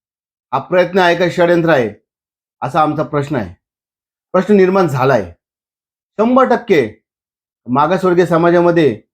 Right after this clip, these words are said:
आणि मुस्लिम समाजामध्ये मोठा वाद निर्माण व्हावा यासाठी ते कृत्य असणार आहे. पण फरीद खान हा कुठल्या जाती धर्माचा आहे याशी आम्हाला काही घेणं देणं नाही. फरीद खान हा एकटाच त्यामध्ये आरोपी आहे,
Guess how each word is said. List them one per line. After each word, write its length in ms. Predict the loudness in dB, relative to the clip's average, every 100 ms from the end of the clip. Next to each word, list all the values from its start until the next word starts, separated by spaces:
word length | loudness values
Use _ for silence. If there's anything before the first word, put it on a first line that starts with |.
| _
आणि 120 | -6 -4
मुस्लिम 360 | -4 -4 -2
समाजामध्ये 600 | 0 0 0 0 0 -2 -6 _ _ -8
मोठा 200 | -2 0
वाद 340 | 2 2 2
निर्माण 260 | 0 0 2
व्हावा 420 | 2 2 0 -2 -10 _ _ -10
यासाठी 360 | -8 -8 -6
ते 100 | -6
कृत्य 260 | -6 -6 -2
असणार 320 | -2 -4 -6
आहे. 180 | -6 -12 _ _ _ _ _ _ _ _ _ _ _ _ _ _ _ _ _ _ _ _ -2
पण 100 | -2 2
फरीद 260 | 0 2
खान 220 | 0 -2 -4 -12 _ _ _ -8
हा 140 | -6
कुठल्या 320 | -6 -2 0
जाती 280 | 0 0 2
धर्माचा 320 | 2 2 0
आहे 120 | 0
याशी 160 | 0 0
आम्हाला 320 | -2 0 -2
काही 120 | -2
घेणं 200 | -2 -4
देणं 220 | -6 -8 -10
नाही. 120 | -14 _ _ _ _ _ _ _ _ _ _ _ _ _ _ _ _ _ _
फरीद 260 | 0 0 0
खान 200 | -2 -2 -8 _ _ _ _ _ _ _ _
हा 180 | 0 0
एकटाच 680 | 2 -2 0 -2 -2 -6 _ _ _ _
त्यामध्ये 300 | -4 -2 0
आरोपी 340 | 2 0 0 0
आहे, 220 | 0